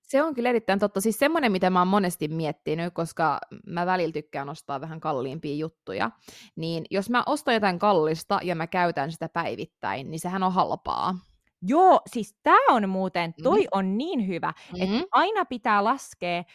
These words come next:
Speaker 2: mä en tiedä
Speaker 1: Joo.
Speaker 2: mikä se on suomeksi, mutta niinku cost per use, eli
Speaker 1: Kyllä.
Speaker 2: niinku hinta niinku yhdelle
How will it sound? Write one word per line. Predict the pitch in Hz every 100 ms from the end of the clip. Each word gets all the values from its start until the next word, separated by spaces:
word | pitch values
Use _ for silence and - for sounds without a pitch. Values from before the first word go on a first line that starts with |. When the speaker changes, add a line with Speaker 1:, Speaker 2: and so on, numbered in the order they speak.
| -
Speaker 2:
mä | 220
en | 262
tiedä | 175
Speaker 1:
Joo. | 143
Speaker 2:
mikä | 311
se | 320 254
on |
suomeksi, | 226 269 233 190 -
mutta | 190 196
niinku | 185 180 - -
cost | 285 330 - - - 208
per | 190 180 180 220 269 160
use, | 139 175 - -
eli | 175 190
Speaker 1:
Kyllä. | 185 196
Speaker 2:
niinku | 302 -
hinta | 294 320 254 - 175 160 - _ -
niinku | 185 180 -
yhdelle | 226 214 196